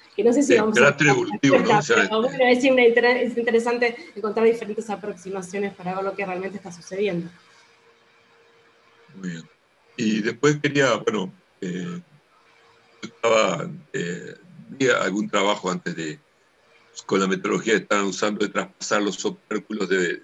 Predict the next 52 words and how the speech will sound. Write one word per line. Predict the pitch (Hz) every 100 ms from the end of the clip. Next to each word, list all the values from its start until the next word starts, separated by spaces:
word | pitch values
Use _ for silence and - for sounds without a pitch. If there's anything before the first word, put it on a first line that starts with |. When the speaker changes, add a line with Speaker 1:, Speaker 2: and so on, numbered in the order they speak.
| _
Speaker 2:
de | 98
zángano | 95 113 104 92 92 92 87
a, | 85 - -
a |
obrera, | 92 90 98 98 101 - - -
Speaker 1:
Sí. | 214 185 175
Speaker 2:
este, | 180 - 180 175 165 156 151 - _ _ _ _ _ _ _
en | 98 95
una | 101 98
linda | 101 107 101 92 87
aproximación, | 90 - 95 - 92 85 - 123 143 _ -
que | 180
me | 185
Speaker 1:
Sí, |
Speaker 2:
imagino | 175 262 294 190
Speaker 1:
ya. | 180
Speaker 2:
que | 190
requiere | - - 101
mucho | 98 110 101
cuidado. | 92 - 131 151 147 - -
Vi | 151
que | 156
removían | 139 123 120 147 110
mucho | 170 - 104
también, | 95 98 98
¿no? | 123 180 _ _ _ _ _ _ -
Speaker 1:
Eh, | 254
bueno, | 302 302
un, | 339
Speaker 2:
Este | - - 311 - _
Speaker 1:
un | 330 320
veinte, | 359 359
treinta | 330 320 311
por | 262 247
ciento, | 320 269 240 233
la | 226
verdad | 226 262 294
que | 311 285 214
para | 240 233
mí | 262 285
no, | 262
no | 247 233
fue | 233 285
tanto, | 277 254 226 190 190
o | 196
sea, | 180 202 196
dada | 202 220 233
la | 220 208
complejidad | 208 202 208 214 214
de | 226
la | 208
metodología, | 202 202 196 196 - 254 269